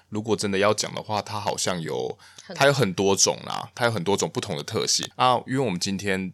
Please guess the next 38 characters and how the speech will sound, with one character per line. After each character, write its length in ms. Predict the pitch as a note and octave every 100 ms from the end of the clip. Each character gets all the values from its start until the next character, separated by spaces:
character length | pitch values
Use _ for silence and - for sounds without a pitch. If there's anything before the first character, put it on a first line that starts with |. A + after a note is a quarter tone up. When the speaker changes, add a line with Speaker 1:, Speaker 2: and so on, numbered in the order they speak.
| _
Speaker 1:
针 240 | - G2+
对 180 | G#2 G#2
于 120 | D2
说 280 | D2 E2 D#2 _
断-， 180 | G2+ F#2
断 220 | - G#2+
裂 160 | G2 F#2+
这 140 | F#2+
件 180 | F#2 F#2
事 140 | F2 F#2+
情 160 | -
呢， 120 | A1+
我 120 | A#1+ C2
们 100 | C#2+
最 100 | G2
近 240 | F#2+ F2+
生 220 | F2 G2
活， 100 | F2 E2 - _
生 240 | - A2 G#2+
活 100 | F#2
中 200 | F#2 F#2
呢 100 | F2
有 100 | D#2+
发 200 | - F2
生 120 | F#2+
一 60 |
些 100 | F#2
事 280 | F#2 - G#2+
情 180 | F2 -
啊， 160 | - -
让 160 | G#2+
我 60 | F#2
们 340 | C#2+ G#1+ A1 -
对 140 | G#2
这 100 | F2+
件 100 | F#2
事 140 | F#2 G2+
情， 180 | -